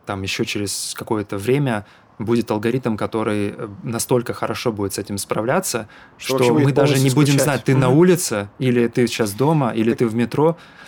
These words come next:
Speaker 1: Потому
Speaker 2: Мгм.
Speaker 1: что сейчас уже есть этот алгоритм, а, они его используют для стримеров,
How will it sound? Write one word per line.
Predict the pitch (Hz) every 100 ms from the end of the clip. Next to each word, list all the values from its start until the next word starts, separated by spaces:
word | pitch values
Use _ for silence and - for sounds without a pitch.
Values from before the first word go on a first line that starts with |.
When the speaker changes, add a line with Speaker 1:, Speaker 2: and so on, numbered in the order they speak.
| -
Speaker 1:
Потому | - 127
Speaker 2:
Мгм. |
Speaker 1:
что | 147 156
сейчас | 185 180
уже | 147
есть | 156 165 -
этот | 151 135
алгоритм, | 135 127 165 196 143
а, | 123 113 117 117
они | 117 131
его | 131 123 123
используют | 117 - 135 127 117 117
для | 107 113 113 110 104 - - _
стримеров, | - - 175 170 101 92